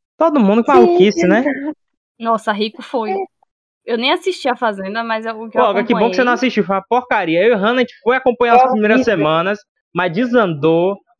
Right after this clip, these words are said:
Speaker 3: Eu não consigo, não, vai. A Fazenda é, é, é, é complicado, vai. Boninho, ele é salafrário, mas puta merda.
Speaker 1: Sim.
Speaker 2: A Fazenda é péssima. Esse elenco desse ano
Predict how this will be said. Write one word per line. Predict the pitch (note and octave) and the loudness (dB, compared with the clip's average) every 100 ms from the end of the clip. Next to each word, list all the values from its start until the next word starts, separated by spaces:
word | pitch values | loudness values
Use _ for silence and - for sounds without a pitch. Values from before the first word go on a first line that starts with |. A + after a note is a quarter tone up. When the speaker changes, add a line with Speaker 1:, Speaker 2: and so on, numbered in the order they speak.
| - | 0
Speaker 3:
Eu | C#4 | 2
não | D4 C#4+ | 2 0
consigo, | C#4+ C#4+ C4+ C4+ | -2 -4 -6 -4
não, | B3 | -4
vai. | A#3+ A#3 | -4 -2
A | A#3+ | -4
Fazenda | - A#3+ A3+ A3+ A#3+ B3+ | -2 -4 -2 -4 0 2
é, | - B3+ A#3 B3+ B3 A#3 - A#3+ | 2 2 2 2 2 0 0 -2
é, | |
é, | A#3 | -2
é | A#3+ | -6
complicado, | A#3+ B3 C#4+ E4+ - G#3 | -6 -10 -10 -10 -10 -10
vai. | A3 G#3+ | -6 -8
Boninho, | A3 B3 B3+ B3 D4 | -2 -2 0 -2 -2
ele | D4+ | -2
é | |
salafrário, | D4+ D#4 E4+ E4+ F#3+ F#3+ G#3+ | 0 0 0 -2 -4 -4 -4
mas | A3 A#3 | -6 -8
puta | C#4 F#4 D#4+ | -10 -8 -6
merda. | G3+ G#3 | -2 0
Speaker 1:
Sim. | C3+ | 2
Speaker 2:
A | |
Fazenda | G#3 G#3 G#3 | 2 4 2
é | |
péssima. | A3 _ G3+ G3+ - | 0 _ -4 -4 -4
Esse | A3+ A#3+ | -4 2
elenco | A#3+ A3 A#3 A3 | 4 4 0 -4
desse | A3+ A#3 | -6 -4
ano | A3 | -12